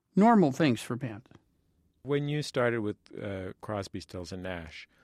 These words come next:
Speaker 2: was it that same thing that drew you in, just that feeling of singing harmony with people and feeling like these pieces fit together?
Speaker 1: Kind of, but by that time I knew a whole lot more.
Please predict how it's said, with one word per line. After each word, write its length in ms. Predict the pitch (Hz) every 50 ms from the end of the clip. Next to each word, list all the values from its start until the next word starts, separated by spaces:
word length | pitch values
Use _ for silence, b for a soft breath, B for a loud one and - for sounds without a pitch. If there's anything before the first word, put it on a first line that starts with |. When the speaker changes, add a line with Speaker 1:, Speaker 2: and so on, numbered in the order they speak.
| _ _ _ _
Speaker 2:
was 160 | 127 127 -
it 120 | 220 202 -
that 180 | 190 175 156
same 460 | - - 156 139 135 135 127 127 123 -
thing 440 | - - 127 120 117 117 113 113 - - -
that 280 | 110 107 104 - -
drew 160 | 104 104 113
you 280 | 113 113 107 104 101 98
in, 320 | 98 98 98 95 92 95 - _ _ _ _ _ _
just 240 | - 131 131 - -
that 200 | - 98 104 -
feeling 460 | - - 113 107 104 101 101 101 101
of 380 | 98 95 95 95 90 - _ _ _ _ _ _ _ _ _ _ _ _ _ _ _ _ _ _ _ _ 139
singing 380 | - - - 143 135 131 127
harmony 400 | 110 113 117 117 113 120 117 110
with 180 | 107 104 - -
people 480 | - 113 107 - 113 113 107 104 104 -
and 200 | - 104 98 92
feeling 320 | - - 113 104 101 95 95
like 200 | 98 95 92 -
these 200 | 107 104 - -
pieces 340 | - 104 95 85 107 101
fit 160 | - - 110 -
together? 440 | - 101 - 107 104 110 117 117 _ B B B B B B B B B B B B B B B B
Speaker 1:
Kind 260 | - - 226 208 190
of, 180 | 170 147 131 - -
but 280 | 151 - 175 170 165 -
by 240 | 143 135 143 160 170
that 160 | 180 185 170
time 220 | - 170 156 143 131
I 40 |
knew 240 | 123 123 139 147 127
a 60 | 107
whole 160 | 104 120 113 101
lot 180 | 90 90 -
more. 320 | - - - - - -